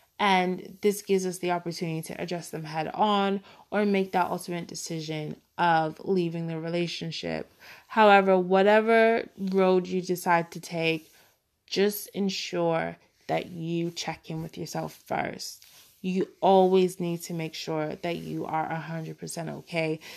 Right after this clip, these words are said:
If there's something that makes you uncomfortable and you are not sure about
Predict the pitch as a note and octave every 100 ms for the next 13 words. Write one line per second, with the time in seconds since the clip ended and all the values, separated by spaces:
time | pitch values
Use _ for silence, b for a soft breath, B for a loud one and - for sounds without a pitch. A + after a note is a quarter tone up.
0 | B - F#3+ F#3+ F#3 - F#3 F#3+ G3 G3
1 | F#3+ - F#3 F3 E3+ E3 - - F#3+ F#3+
2 | F3 F3 F3 E3 D#3+ F#3 G3 G3 - F#3
3 | E3+ E3+ F3 - F3 E3+ E3+ b b b
4 | b _ - F#3+ F#3+ G3 F#3 - G3 F#3
5 | F#3+ G#3+ A3 A#3 A#3+